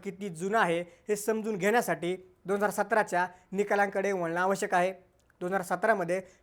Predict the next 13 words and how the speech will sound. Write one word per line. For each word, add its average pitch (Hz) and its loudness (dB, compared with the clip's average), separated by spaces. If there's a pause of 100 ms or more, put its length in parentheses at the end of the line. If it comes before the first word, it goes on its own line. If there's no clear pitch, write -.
चित्र 233 2
पूर्णपणे 208 0
वेगळं 208 6
होतं. 160 0 (140)
त्यावेळेस 202 2
राष्ट्रवादी 190 0
काँग्रेसला 196 0
सर्वाधिक 190 2 (180)
एकोणचाळीस 208 2
जागा 185 4
मिळाल्या 208 6
होत्या, 180 2 (260)
म्हणजेच 202 0